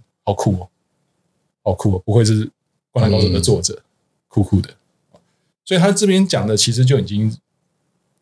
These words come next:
Speaker 1: 大概就说明了啦，就是他同时要面对怀旧的老粉，但也要去顾及到会有很多的新粉丝，刚接触到这个作品的人，他也要让他们看懂，甚至能够有感动、有感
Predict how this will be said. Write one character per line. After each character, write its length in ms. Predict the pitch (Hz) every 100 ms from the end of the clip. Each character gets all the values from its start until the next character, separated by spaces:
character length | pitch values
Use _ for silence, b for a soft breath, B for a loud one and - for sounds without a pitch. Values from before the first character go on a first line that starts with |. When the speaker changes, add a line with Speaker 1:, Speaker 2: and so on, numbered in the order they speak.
| _
Speaker 1:
大 80 | -
概 100 | 123
就 100 | 120
说 220 | 120 113
明 160 | 113 92
了 80 | 95
啦， 180 | 95 - _ _
就 80 | 127
是 180 | 107 101 B B _
他 120 | - 165
同 180 | 127
时 120 | 127 135
要 140 | 127
面 200 | 131 117
对 300 | 123 107 95 _ _ _ _ -
怀 140 | 110
旧 120 | 131
的 120 | 107
老 200 | 101 90
粉， 220 | 107 - 151 - _ _
但 180 | 123 107
也 100 | 90
要 320 | 117 113 101 -
去 100 | 113
顾 220 | - 120
及 180 | - 98
到 300 | 101 95 101 _ _ _ _
会 100 | 135
有 60 |
很 100 | 110
多 80 | 117
的 80 | 113
新 240 | - 143
粉 180 | 131 123
丝， 200 | 101 113
刚 240 | 123 135 147
接 140 | 147
触 120 | 143
到 140 | 139 123
这 80 |
个 80 | 127
作 180 | 123 131
品 180 | 107 90
的 80 | 87
人， 200 | 80 101
他 140 | 156
也 80 | 127
要 100 | 101
让 140 | 117
他 80 | 113
们 120 | 113
看 240 | 123 160 98
懂， 180 | - - _ _ _
甚 120 | 135
至 120 | 127
能 120 | 117 110
够 140 | 123
有 160 | 107 92
感 240 | 76 82
动、 180 | 113 92
有 100 | 95
感 160 | 92